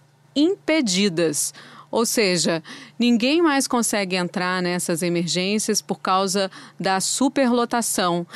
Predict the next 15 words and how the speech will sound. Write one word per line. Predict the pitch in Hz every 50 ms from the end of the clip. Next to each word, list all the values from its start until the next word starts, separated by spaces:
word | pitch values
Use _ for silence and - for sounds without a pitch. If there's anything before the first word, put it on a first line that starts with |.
| - - - - -
As | - 175 165 196
ambulâncias | 196 185 196 196 196 214 214 - - 208 196
chegam | - - 208 202 202 185 202 196
a | 196
ficar | 185 - - 185 - - 196 190 196 196 196 190
mais | 190 196 208 214 214 185
de | 208 202
sete | - - - 226 247 277 - - -
horas | 226 202 196 208 202 185 185 - -
com | - - 202 190 190 190 185 180 180 175 170 - - 185 175 160 170 170
os | 170 160 -
pacientes | - 196 180 175 - - - 185 180 190 208 220 214 208 - - 185 151 -
indo | 196 202 185 196
de | 175 - 196
uma | 196 190 190 190 185 190 185 185 175 165